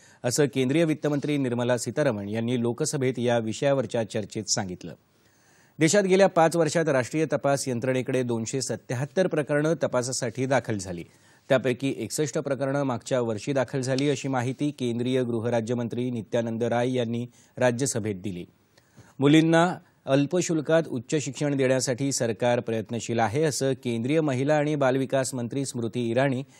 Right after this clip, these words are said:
यांनी राज्यसभेत सांगितलं. शिक्षणात खंड पडलेल्या पाच लाखाहून अधिक मुलींना कन्या प्रवेशोत्सव या कार्यक्रमाअंतर्गत शाळांमध्ये पुन्हा प्रवेश दिला जाणार आहे,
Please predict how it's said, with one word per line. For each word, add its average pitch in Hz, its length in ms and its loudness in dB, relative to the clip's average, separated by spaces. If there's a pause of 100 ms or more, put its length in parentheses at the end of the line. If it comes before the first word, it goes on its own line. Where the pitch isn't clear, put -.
(160)
यांनी 131 280 4
राज्यसभेत 117 560 0
सांगितलं. 92 500 -6 (680)
शिक्षणात 175 480 4
खंड 160 200 4
पडलेल्या 151 460 8
पाच 139 300 2
लाखाहून 131 580 0
अधिक 120 320 -2
मुलींना 127 480 0
कन्या 117 400 0
प्रवेशोत्सव 113 720 -2
या 151 140 4
कार्यक्रमाअंतर्गत 131 960 0
शाळांमध्ये 120 540 -2
पुन्हा 113 320 -6
प्रवेश 107 340 -6
दिला 110 180 -4
जाणार 110 320 0
आहे, 139 220 -2